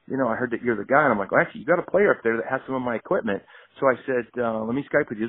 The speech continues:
Last night, I Skyped with him. I said, "Let's, um, run these protocols, blah, blah, blah."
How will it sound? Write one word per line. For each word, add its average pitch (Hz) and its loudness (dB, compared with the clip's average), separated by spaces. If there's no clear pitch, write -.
Last 120 -2
night, 123 -2
I 107 -8
Skyped 123 -2
with 127 -6
him. 131 -4
I 110 -4
said, 110 0
"Let's, 123 0
um, 113 0
run 113 2
these 117 -2
protocols, 120 0
blah, 117 -2
blah, 110 -2
blah." 120 2